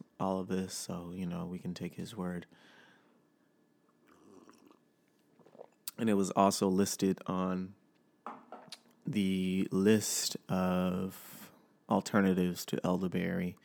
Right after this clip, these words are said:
vitamin C, vitamin D, vitamin A. I'm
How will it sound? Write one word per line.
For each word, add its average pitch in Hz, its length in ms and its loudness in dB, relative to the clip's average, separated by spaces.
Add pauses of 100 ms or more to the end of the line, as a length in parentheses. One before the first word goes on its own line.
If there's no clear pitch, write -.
(360)
vitamin 95 380 4
C, 95 340 0
vitamin 90 420 0
D, 92 240 -2
vitamin 92 480 -2
A. 92 460 -2 (1000)
I'm 95 360 2